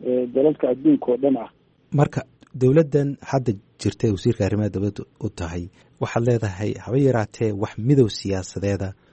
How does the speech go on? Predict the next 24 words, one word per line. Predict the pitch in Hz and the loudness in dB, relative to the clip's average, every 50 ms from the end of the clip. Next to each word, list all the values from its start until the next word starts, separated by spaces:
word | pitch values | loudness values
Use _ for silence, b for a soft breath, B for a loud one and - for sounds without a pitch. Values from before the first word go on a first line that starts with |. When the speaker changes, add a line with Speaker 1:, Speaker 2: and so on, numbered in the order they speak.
| b b b - | b b b -2
Speaker 2:
oo | - 95 | 0 0
ay | 92 87 | 2 0
saxeexi | - - - - 110 107 95 - - - 82 | -2 -4 -6 -2 0 0 0 -2 -4 -6 -6
doonto | 87 - 85 87 87 82 - - 85 | -4 -2 -2 -2 -2 -4 -6 -8 -6
ma | 87 92 98 | -2 -2 -2
jirto, | 90 - - 87 - - | -2 -2 -6 -6 -4 -2
ay | 92 82 82 | -2 -2 0
waddan | 95 101 90 92 87 85 | -2 -2 -2 -2 -2 -2
la | 87 | -4
gelayso | 82 - 90 80 78 76 - - - - | -4 -4 -4 -4 -4 -6 -8 -10 -10 -8
ama | - 95 98 98 104 95 90 85 - - | -4 -2 -2 0 0 0 -2 -4 -10 -8
waddamo | - - 92 - - 85 87 - | -4 -4 -4 -2 -2 -4 -4 -4
badan. | - - - - 71 - _ _ _ _ _ - | -6 -8 -14 -14 -18 -20 _ _ _ _ _ -4
Speaker 1:
Mm, | 151 151 156 - - - _ _ _ - | -2 -2 -2 -2 -4 -10 _ _ _ -14
mm, | - 160 156 156 151 | -8 -4 -4 -2 -4
haa, | - - 160 160 147 127 107 - _ _ _ _ _ - | -2 -2 0 0 0 0 -2 -6 _ _ _ _ _ -10
waa | 131 131 120 | -10 -10 -6
ku | - 180 | -6 -8
kalsoonahay | - - 135 - - - 135 131 131 120 117 120 127 | -4 -4 -6 -6 -4 -8 -6 -6 -6 -8 -8 -10 -10
inaan | 123 123 127 123 117 104 | -8 -8 -8 -8 -10 -6
taas | - 127 131 127 _ | -6 -6 -6 -6 _
ku | - - | -12 -12
idhaahdo. | 117 113 113 110 110 110 120 117 | -10 -8 -6 -8 -8 -8 -10 -10
Soomaaliya | _ - 127 123 139 147 147 139 135 139 135 | _ -8 -4 -2 0 0 0 0 2 0 -2